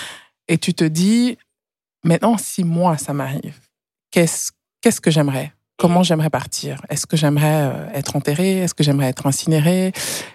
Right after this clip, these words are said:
Speaker 1: Est-ce que, euh, est-ce que j'aimerais, euh, si je suis incinérée, euh, que mes cendres soient répandues dans la mer ou, ou,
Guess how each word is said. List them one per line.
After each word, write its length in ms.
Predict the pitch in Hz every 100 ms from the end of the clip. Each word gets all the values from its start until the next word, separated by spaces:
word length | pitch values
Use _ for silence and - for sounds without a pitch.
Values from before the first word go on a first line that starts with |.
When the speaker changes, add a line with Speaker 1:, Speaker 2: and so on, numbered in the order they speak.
| _
Speaker 1:
Est-ce 340 | 143 143 - -
que, 160 | -
euh, 840 | 160 156 151 143 127 123 113 104 90
est-ce 180 | 135 -
que 80 |
j'aimerais, 540 | 151 147 147 147 156 151
euh, 160 | 139
si 180 | 131 -
je 60 | 160
suis 140 | -
incinérée, 760 | 143 139 151 147 147 170 170 165
euh, 140 | 135 139 - - _
que 80 | -
mes 140 | 151 156
cendres 560 | - 165 165 156 151
soient 420 | 147 - 147 139
répandues 540 | 139 160 - 156 143 143
dans 120 | 131
la 120 | 131
mer 480 | 151 180 190 190 185
ou, 220 | 160 139 -
ou, 220 | 123 131